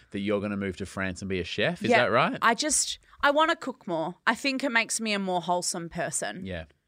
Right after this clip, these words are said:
Speaker 1: I feel that.
Speaker 2: And just, like, there's something lovely about getting up, going to the market and cook, like, buying stuff for one thing. It's fucking expensive.
Speaker 1: It's fucking
Speaker 2: But
Speaker 1: expensive.
Speaker 2: it's spesh.
Speaker 1: Yeah. And what was your vibe? Like, did you have a favourite of the Julia and the Julias? I mean, Meryl Streep is just incredible, isn't she?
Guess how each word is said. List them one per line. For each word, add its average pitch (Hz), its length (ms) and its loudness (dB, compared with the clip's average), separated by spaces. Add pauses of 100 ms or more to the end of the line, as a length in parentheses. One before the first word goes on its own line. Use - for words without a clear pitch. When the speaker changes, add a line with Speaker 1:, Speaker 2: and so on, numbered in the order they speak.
(160)
Speaker 1:
I 120 80 -2
feel 92 200 -4
that. 90 180 -6 (240)
Speaker 2:
And 311 260 2
just, - 280 0
like, 359 300 0
there's 392 160 0
something 403 340 0
lovely 247 320 4
about 214 320 4
getting 233 240 0
up, 208 100 -2
going 208 240 2
to 196 100 -4
the 214 60 -2
market 180 540 4
and 185 360 0
cook, - 200 0 (100)
like, 202 220 6
buying 220 280 6
stuff - 240 2
for 208 80 -6
one 175 180 2
thing. 143 200 -6
It's - 140 -10
fucking 339 240 -4
expensive. 180 500 0
Speaker 1:
It's - 100 -14
fucking 73 260 -2
Speaker 2:
But 349 80 0
Speaker 1:
expensive. 320 420 2
Speaker 2:
it's - 140 -12
spesh. - 160 -6 (160)
Speaker 1:
Yeah. 78 140 -8 (280)
And 135 140 2
what 151 120 2
was 151 160 0
your 151 120 0
vibe? 117 360 6
Like, 117 200 2
did 120 120 -4
you 127 60 4
have 117 120 4
a 110 60 -4
favourite 104 400 2
of 92 120 -4
the 101 60 -6
Julia 92 380 -2
and 90 120 -4
the 90 40 -6
Julias? 92 520 -4 (160)
I 110 80 -2
mean, 120 220 2
Meryl 135 320 4
Streep 107 420 -2
is 92 180 -8
just 95 220 -6 (320)
incredible, 85 480 -6
isn't 80 180 -14
she? - 180 -18